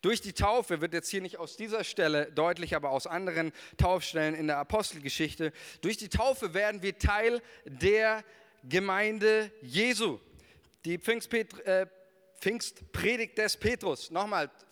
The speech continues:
ähm, Apostelgeschichte zwei, Vers einundvierzig. Ähm, da heißt es, viele nun, also als nach dieser Predigt, heißt es, viele nahmen seine Botschaft an, und ließen sich, wieder direkt am selben Tag, ließen sich taufen.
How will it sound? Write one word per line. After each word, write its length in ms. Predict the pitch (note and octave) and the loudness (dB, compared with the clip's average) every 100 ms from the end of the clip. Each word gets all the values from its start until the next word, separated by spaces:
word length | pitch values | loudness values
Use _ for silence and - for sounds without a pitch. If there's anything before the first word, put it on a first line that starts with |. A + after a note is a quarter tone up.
| _ - | _ -2
ähm, 340 | E3 F3 F3 | 2 2 0
Apostelgeschichte 840 | F#3 G3 A#3 G3+ G3+ F#3+ A3 - E3+ | -2 2 2 0 -4 -2 -2 -4 -8
zwei, 380 | - A3 A#3 | 0 2 2
Vers 240 | A3 F3+ - | 2 -2 -4
einundvierzig. 840 | F3+ G3 A3+ A3 - A3 - A#2 - - - - - - - - | -4 -4 -2 -4 2 2 2 -10 -12 -20 -18 -18 -18 -20 -20 -4
Ähm, 300 | D#3 E3+ F3+ - E3 | 2 2 0 -10 -6
da 180 | E3 E3+ | 0 2
heißt 340 | G#3+ C4+ - F3 | 2 0 -2 -6
es, 120 | - | -6
viele 380 | - C4+ C#4 E3+ | -2 0 2 2
nun, 320 | D#3+ F#3+ A3+ | 0 0 -4
also 260 | F3+ D#3 | -4 -4
als 380 | E3 D#3+ D#3+ - | -4 -4 -6 -10
nach 140 | F3 D3+ | -10 -10
dieser 260 | D#3 C#3+ | -6 -6
Predigt, 540 | C#3+ E3 E3 F3 A3 - _ _ _ _ _ - - | -6 -2 -2 -2 -6 -10 _ _ _ _ _ -20 -10
heißt 220 | C3 D3+ E3 | -6 -4 -4
es, 220 | D#3 - - - | -6 -10 -16 -20
viele 480 | - - G#3+ C4+ B3+ | -20 -8 -4 -2 0
nahmen 440 | D#3+ F3+ G#3+ G#3+ F#3+ | 0 -2 -2 -4 -2
seine 200 | F#3 D3+ | -2 -2
Botschaft 520 | D#3 D#3+ C#3+ - - | -6 -4 -6 -6 -6
an, 340 | D3 A3 D4+ - _ _ _ _ | -2 -2 -6 -16 _ _ _ _
und 280 | F3 C4+ - | 0 0 0
ließen 320 | A#3+ A#3+ A#3 | -8 -6 -6
sich, 280 | G3+ A3 E3+ | -2 -2 -2
wieder 240 | E3+ F3+ D#3+ | -4 -2 -2
direkt 380 | C#3 D#3 E3 | -4 -4 -6
am 120 | C#3+ C3 | -10 -6
selben 240 | C#3 C3 | -6 -6
Tag, 300 | E3+ E3+ E3 | -6 -6 -4
ließen 240 | F#3+ G#3+ | -6 -6
sich 220 | E3 D#3+ - | -4 -6 -4
taufen. 640 | A3 A#3 B3+ A#3+ A#3+ A#3+ | -2 0 -2 -4 -10 -10